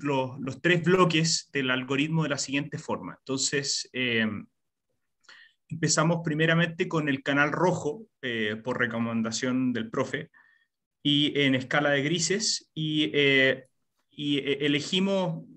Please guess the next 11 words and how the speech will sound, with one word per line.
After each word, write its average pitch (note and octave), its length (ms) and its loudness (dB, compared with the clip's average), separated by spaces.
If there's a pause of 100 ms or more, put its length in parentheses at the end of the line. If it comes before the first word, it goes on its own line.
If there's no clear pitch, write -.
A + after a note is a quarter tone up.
(160)
con D#3+ 160 -2
ciertos E3 380 -2
criterios D#3 640 2
de C#3+ 160 -2
relevancia, D#3+ 920 2
eh, C3+ 460 -2
L C#3+ 220 0
V C#3 160 0
P, F#3 480 2 (380)
intensidad, C#3+ 1000 0
eh, B2 640 -6